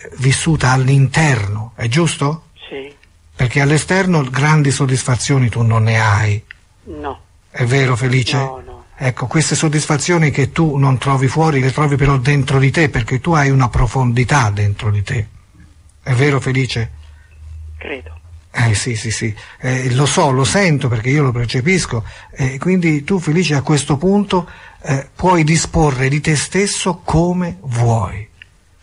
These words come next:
Speaker 1: Puoi diventare il re del mondo come l'ultimo degli uomini, eh, un barbone che gira chiedendo l'elemosina. Solo basta che tu lo voglia.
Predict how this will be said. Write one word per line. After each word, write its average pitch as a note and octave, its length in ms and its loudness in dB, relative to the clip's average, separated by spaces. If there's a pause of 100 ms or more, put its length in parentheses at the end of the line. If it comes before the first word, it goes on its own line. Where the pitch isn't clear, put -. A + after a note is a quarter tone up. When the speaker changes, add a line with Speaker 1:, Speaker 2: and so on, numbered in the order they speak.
(200)
Speaker 1:
Puoi E3+ 220 2
diventare D#3+ 680 2
il C3+ 220 2
re F3+ 200 2
del D#3 180 2
mondo F3+ 560 0 (220)
come F3 280 0
l'ultimo E3 840 0
degli C3+ 240 0
uomini, C3 600 2 (320)
eh, A#2 560 -6
un D3 180 2
barbone C#3+ 640 2
che B2+ 120 0
gira C3+ 400 0 (200)
chiedendo C#3+ 360 0
l'elemosina. C3 680 0
Solo C4 420 -2
basta G#3 380 -2
che F3+ 160 0
tu F#3 140 0
lo D3+ 120 2
voglia. G#2+ 520 0